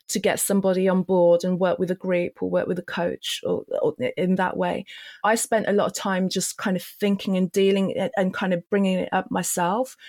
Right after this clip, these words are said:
But then I always realize it's not until I kind of start to listen to other people's take and di-, and direction and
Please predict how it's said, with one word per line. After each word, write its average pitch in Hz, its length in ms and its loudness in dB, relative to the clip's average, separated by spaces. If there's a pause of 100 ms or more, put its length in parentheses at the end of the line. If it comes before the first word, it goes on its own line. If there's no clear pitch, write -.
(200)
But 214 120 2
then 208 140 4
I 208 120 6
always 208 320 4
realize 202 440 4
it's - 180 -4
not 208 140 0
until 190 260 0
I 190 60 4
kind 185 240 -4
of 175 80 -4
start - 300 -4
to 190 120 0
listen 196 360 2
to - 200 -6
other 185 160 0
people's 185 760 -2 (240)
take 190 440 0
and 190 160 2
di-, 185 300 2
and 185 220 0
direction 185 840 0
and 180 420 0